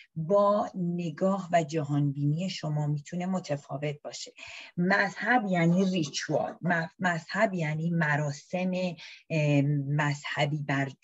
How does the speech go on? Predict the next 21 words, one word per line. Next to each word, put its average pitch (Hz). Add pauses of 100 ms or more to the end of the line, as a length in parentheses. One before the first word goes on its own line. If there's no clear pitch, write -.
به 147
جا 147
آوردن، 139
نماز 143
خوندن 165
و 170
نمی‌دونم 151
روزه 160
گرفتن 151
و -
این 170
مسائلی 165
که 185
در 170
اکثر 170
مذاهب، 147 (320)
به 202
ویژه 160
مذاهب 147
با-، 151
اه، 143